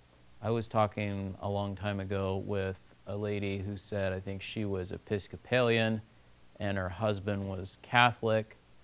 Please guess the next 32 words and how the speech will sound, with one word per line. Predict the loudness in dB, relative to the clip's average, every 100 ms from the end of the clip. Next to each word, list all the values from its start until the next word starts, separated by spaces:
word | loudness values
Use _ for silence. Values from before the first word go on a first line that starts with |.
| -20 -20 -20 -20 -20 -20 -20 -20 -20 -20 -20 -18 -4
and | 0 0 0 -2 -2
they | -2 -2
couldn't | 0 0 0
agree | -2 0 2 2
on | 2
where | 0
to | -2
send | -4 -4
their | -4 -6
kids, | 2 6 8 6 0 -14
so | -6 -2 0
they | 0
sent | -2 -4 -2
them | -4 -6
to, | -4
like, | -2 -2 -2
a, | -4 -4 -10 -20 -20 -20 -20 -20 -20 -20 -20 -20 -20 -6
I | -2
don't | -2
know, | -2 -6 -6
they | -8 -8 -8
think | -8 -6
they | -8
sent | -4 -4
them | -4 -6
to, | -4
like, | -2 -2
a | -4
non-denominational | -4 -2 -2 -2 -4 -6 -8 -8 -8
V | -6
B | -6 -4
S. | -4 -6 -20